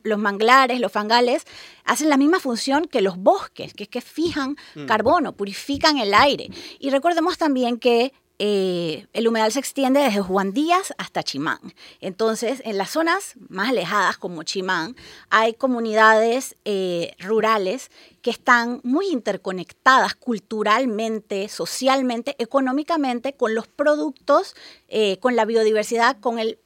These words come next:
Speaker 1: lo que les ofrece el humedal, como por ejemplo la concha negra, eh, como por ejemplo la pesca artesanal, la verdadera pesca artesanal. Entonces, eh, no es solamente cuestión de las aves, que como has dicho, tienen un valor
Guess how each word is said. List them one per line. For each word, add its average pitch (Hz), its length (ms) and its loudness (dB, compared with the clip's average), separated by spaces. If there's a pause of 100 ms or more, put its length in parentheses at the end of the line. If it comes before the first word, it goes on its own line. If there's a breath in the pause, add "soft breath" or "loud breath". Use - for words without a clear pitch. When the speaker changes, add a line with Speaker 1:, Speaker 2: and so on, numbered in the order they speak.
Speaker 1:
lo 247 320 -2
que 233 100 0
les 220 100 0
ofrece 269 400 -2
el 180 80 -2
humedal, 147 380 -8
como 175 220 -8
por 165 140 -6
ejemplo 180 240 -4
la 170 140 0
concha 156 340 -8
negra, 214 600 2 (320 loud breath)
eh, 180 420 -2
como 214 240 -6
por 202 120 -2
ejemplo 208 440 -4
la 196 180 -2
pesca - 360 -2
artesanal, 208 920 0 (140)
la 147 120 -10
verdadera 165 500 -2
pesca 165 260 -10
artesanal. 160 580 -6 (340 loud breath)
Entonces, 196 840 -4
eh, 180 520 -2
no 269 340 4
es 339 120 0
solamente 254 540 -2
cuestión 196 500 -4
de 190 300 -2 (220 loud breath)
las 185 340 2
aves, 180 500 2 (120)
que 180 120 -16
como 175 160 -8
has 185 80 -4
dicho, 214 180 -6
tienen 302 520 -6
un 233 240 -6
valor 190 460 -2